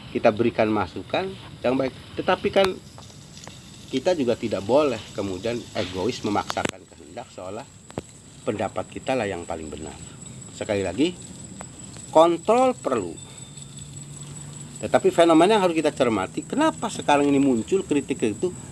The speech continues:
justru kebanyakan dari mantan, mantan orang yang menikmati Indonesia ini. Nih, saya ingin sampaikan pada para elit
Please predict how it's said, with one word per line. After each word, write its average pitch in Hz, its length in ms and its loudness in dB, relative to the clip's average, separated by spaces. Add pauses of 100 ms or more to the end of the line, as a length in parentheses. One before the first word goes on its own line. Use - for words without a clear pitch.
justru 190 560 4 (160)
kebanyakan 160 640 4
dari 156 180 2
mantan, 143 400 0 (880)
mantan 143 360 4
orang 175 360 8
yang 214 160 4
menikmati 185 800 2 (1040)
Indonesia 226 480 6
ini. 262 240 4 (1700)
Nih, 202 240 8 (600)
saya 196 160 6
ingin 196 240 8
sampaikan 175 560 4
pada 151 240 8
para 147 240 6
elit 139 80 2